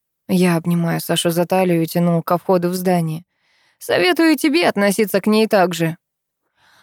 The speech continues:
"Но ты ведь слышал, что она мне сказала? Неужели я должна так это и оставить?"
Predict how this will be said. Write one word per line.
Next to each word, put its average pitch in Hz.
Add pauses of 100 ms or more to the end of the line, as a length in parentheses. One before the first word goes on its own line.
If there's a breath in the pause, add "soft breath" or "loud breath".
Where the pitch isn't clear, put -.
"Но 311
ты 349
ведь 349
слышал, 381
что 339
она 320
мне 294
сказала? 254 (120)
Неужели 370
я 392
должна 311 (280 soft breath)
так 339
это 320
и 302
оставить?" 262